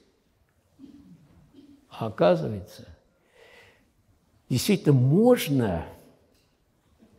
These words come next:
какие-то страсти держать, не давать им проявляться.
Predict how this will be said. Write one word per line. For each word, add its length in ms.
какие-то 580
страсти 720
держать, 800
не 260
давать 340
им 100
проявляться. 640